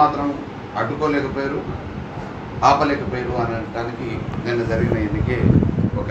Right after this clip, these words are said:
నిదర్శనం. కాబట్టి ఇప్పటికైనా సావు తప్పి కళ్ళు లొట్టలు పోయినట్టు ఉత్తమ్ కుమార్ రెడ్డి అనూహ్యంగా ట్రక్కుకు ఓట్లు హుజూర్నాలో పడటం మూలాన గెలిచింది తప్ప, ఈరోజు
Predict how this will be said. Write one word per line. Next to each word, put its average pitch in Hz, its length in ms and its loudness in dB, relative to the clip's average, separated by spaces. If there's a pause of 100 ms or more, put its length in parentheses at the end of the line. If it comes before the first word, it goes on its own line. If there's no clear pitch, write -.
నిదర్శనం. - 460 -4 (580)
కాబట్టి 143 360 4
ఇప్పటికైనా 151 500 0 (1400)
సావు 151 400 8
తప్పి 160 240 0 (100)
కళ్ళు 151 300 -2
లొట్టలు 151 320 -2
పోయినట్టు 143 400 -2
ఉత్తమ్ 147 300 -2
కుమార్ 139 260 2
రెడ్డి 131 220 0 (800)
అనూహ్యంగా 151 640 4 (460)
ట్రక్కుకు 175 440 2 (140)
ఓట్లు 156 320 0
హుజూర్నాలో 143 560 2
పడటం 131 280 2
మూలాన 123 380 0
గెలిచింది 117 380 -2
తప్ప, 135 160 -2 (600)
ఈరోజు 151 380 2